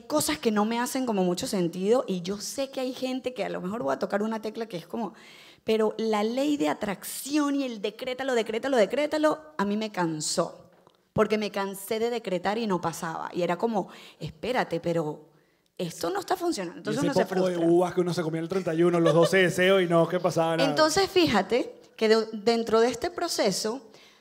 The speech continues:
Speaker 1: puede que haya un, eh, una rabia o un resentimiento hacia Dios. Porque tú dices, pero espérate, o sea, lo estoy pidiendo, lo estoy pidiendo, lo estoy pidiendo, estoy haciendo todo lo que tengo que hacer, estoy decretando,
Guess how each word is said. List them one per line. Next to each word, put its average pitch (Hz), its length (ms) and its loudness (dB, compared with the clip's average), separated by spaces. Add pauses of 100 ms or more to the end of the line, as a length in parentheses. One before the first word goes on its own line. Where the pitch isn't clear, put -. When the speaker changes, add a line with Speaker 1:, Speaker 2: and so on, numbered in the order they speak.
(140)
Speaker 1:
puede 285 380 0
que 330 100 0
haya 247 640 2
un, 269 440 -2 (540)
eh, 147 480 -4
una 254 320 -4
rabia 285 480 0
o 220 40 6
un 214 120 2
resentimiento 226 640 -4
hacia 196 240 -2
Dios. 240 340 -4
Porque 208 260 -2
tú 233 80 -6
dices, 214 220 -2
pero - 160 -16
espérate, 285 440 -4
o - 300 -14
sea, 233 120 4
lo 196 80 6
estoy 196 180 0
pidiendo, 240 300 2
lo 214 60 4
estoy 208 120 -2
pidiendo, 214 240 4
lo 214 40 4
estoy 208 120 -4
pidiendo, 214 240 2
estoy 220 220 4
haciendo 233 280 2
todo 247 120 6
lo 247 80 4
que 220 80 -4
tengo 190 100 -4
que 190 60 -4
hacer, 220 260 0 (240)
estoy 233 220 2
decretando, 220 680 4